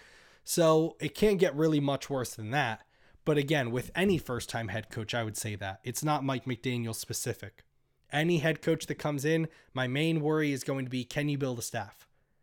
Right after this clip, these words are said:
If you can, again, typically,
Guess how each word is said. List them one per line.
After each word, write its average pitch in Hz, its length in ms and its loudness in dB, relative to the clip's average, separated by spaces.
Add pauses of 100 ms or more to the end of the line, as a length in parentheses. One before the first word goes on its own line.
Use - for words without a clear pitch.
(240)
If 156 180 -2
you 151 100 0
can, 202 480 0 (1120)
again, 151 340 2
typically, 196 680 2